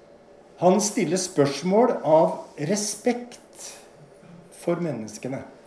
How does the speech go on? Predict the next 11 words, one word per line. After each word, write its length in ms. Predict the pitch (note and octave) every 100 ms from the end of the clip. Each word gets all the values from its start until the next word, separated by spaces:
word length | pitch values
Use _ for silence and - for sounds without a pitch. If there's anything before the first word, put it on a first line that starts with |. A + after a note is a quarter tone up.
| - - - - - - - - - - - - - - - - C3+
Ikke 220 | B2+ D3
fordi 220 | G#3+ D3
han 160 | C#3 D#3
ikke 180 | D3+ E3+
vet, 680 | C#3+ C#3+ A3+ G#3 - - - - - - - - - - - - - - - - - -
men 280 | E3+ G#3 - - - -
fordi 400 | - F#3 D3 E3 F#3+
han 240 | G3 G#3+ A3
med 600 | D#3+ D#3 E3+ G#3 A3+ A3+ -
sine 480 | - - G#3 D3+ F3
spørsmål 640 | - F3 - F3 F#3 F#3